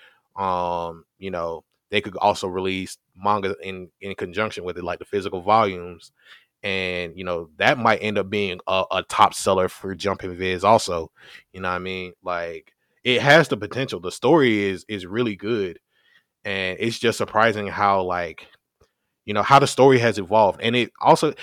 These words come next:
it feels like it's kind of going towards this final arc now that we're seeing the dad show up. But, like, there's so much more that we also have to learn. Like, um, you know, why the dad is doing what he did,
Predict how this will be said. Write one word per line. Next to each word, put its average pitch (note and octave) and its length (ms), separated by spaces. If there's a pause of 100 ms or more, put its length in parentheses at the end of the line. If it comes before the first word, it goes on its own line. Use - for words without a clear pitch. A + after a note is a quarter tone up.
(200)
it C#3 120
feels F3 280
like F3 180
it's D3 100
kind D#3+ 220
of D3 100
going C#3+ 300
towards C3+ 300
this G#2+ 160
final C3 260
arc C3 280
now A#2+ 180
that A#2 120
we're G#2+ 140
seeing A2+ 320
the G2 100
dad G2 380
show A#2+ 300
up. B2+ 180 (380)
But, G#2 140
like, G#2 340
there's B2+ 260
so B2 180
much A#2+ 300
more G#2 280
that G2 220
we F#2+ 140
also G2 240
have F#2+ 160
to F2 80
learn. E2+ 360 (100)
Like, E2 420 (560)
um, F2+ 680 (580)
you G#2 100
know, F#2 220
why G2+ 340
the G#2 140
dad G2+ 320
is F#2 160
doing F#2+ 300
what F#2 180
he F#2+ 180
did, F2 540